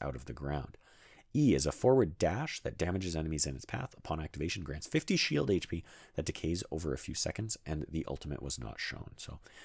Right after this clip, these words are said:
there you go. That's, that's the little bit, little bit of info about Venture. And then, of course, confirmed first non-binary hero using they, them pronouns,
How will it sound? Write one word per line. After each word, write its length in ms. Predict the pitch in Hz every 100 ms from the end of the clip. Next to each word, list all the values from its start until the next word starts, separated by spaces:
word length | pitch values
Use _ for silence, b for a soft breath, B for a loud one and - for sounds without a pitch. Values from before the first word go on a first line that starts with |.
| B
there 120 | - 87
you 60 |
go. 140 | - -
That's, 280 | 69 - -
that's 220 | 82 -
the 100 | -
little 240 | 62 62 62
bit, 160 | 62 - b b b b b
little 160 | 92 82
bit 100 | 76
of 80 |
info 360 | 76 71 71 67
about 320 | - 67 67 -
Venture. 400 | - - - - - -
And 120 | 120
then, 120 | 110
of 100 | 104
course, 240 | - 87
confirmed 400 | - 80 80 76 -
first 320 | - 71 -
non-binary 600 | 65 65 65 71 67 65
hero 300 | 67 139 151
using 320 | - 73 69
they, 120 | 69
them 200 | 64 69
pronouns, 420 | 65 101 123 135